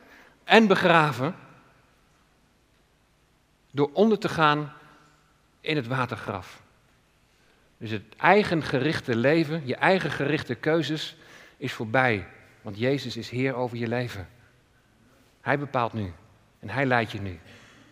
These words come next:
Maar je laat ook zien dat er in jouzelf geen opstandingskracht is. Geen mogelijkheid om eeuwig leven te ontvangen,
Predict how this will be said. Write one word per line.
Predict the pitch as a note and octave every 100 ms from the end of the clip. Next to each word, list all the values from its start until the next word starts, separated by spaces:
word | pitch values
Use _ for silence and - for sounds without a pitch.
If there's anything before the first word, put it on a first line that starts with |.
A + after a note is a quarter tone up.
| _ _ _ _ _ _ _ _ _ _ _ _ _ _ _ _ _ _ _ _ _ _ _ _ _ _ _ _ -
Maar | -
je | D#3+
laat | F#3+
ook | A3+
zien | - B3+
dat | A#3
er | G3+
in | F#3+
jouzelf | F3+ D3+ A3 G#3 F#3+
geen | G#3 G3+
opstandingskracht | A3+ - E3+ D3+ B2+ - C#3+ C3
is. | A#2+ G2+ - - - _ _ _ _ _ _ _ _ _ _ _ _ _ _ -
Geen | - A3
mogelijkheid | G3+ A#3+ A#3+ A#3 G#3 G3+
om | E3+ F3
eeuwig | G#3+ B3+ G3
leven | D#3 F3+ A3+ F3+
te | -
ontvangen, | D#3+ C#3 - G3 A3 A#3+